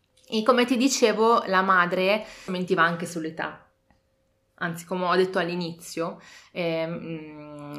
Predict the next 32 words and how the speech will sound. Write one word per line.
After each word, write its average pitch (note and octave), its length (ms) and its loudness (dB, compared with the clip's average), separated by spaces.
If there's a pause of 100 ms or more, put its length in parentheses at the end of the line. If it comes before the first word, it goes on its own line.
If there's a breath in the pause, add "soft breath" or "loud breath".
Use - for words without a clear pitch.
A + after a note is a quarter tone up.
lei F3+ 300 4
è E3 40 2
nata E3+ 240 4
nel E3 120 -2
novantuno, F#3 580 0
ma E3 100 0
pensava E3 320 -4
di E3 100 -2
essere E3+ 280 -6
nata E3 220 -4
nel D#3+ 100 -6
novantacinque, E3 840 -6
perché E3+ 220 -6
la F3 100 0
madre, D#3 360 0
sempre F3+ 340 -4
grazie E3+ 420 0
all'uragano D#3+ 380 -4
Katrina, E3 680 -8 (480 loud breath)
aveva E3 240 -2
perso E3+ 600 -2
il D#3 60 -4
certificato E3+ 460 -8
di E3+ 100 -6
nascita F3+ 440 -6
e - 20 -4
ne F#3+ 80 -4
aveva F3 160 -4
fatto E3+ 180 -10
fare F#3 240 -2
uno E3 160 -4
falsificandolo, E3 1200 -4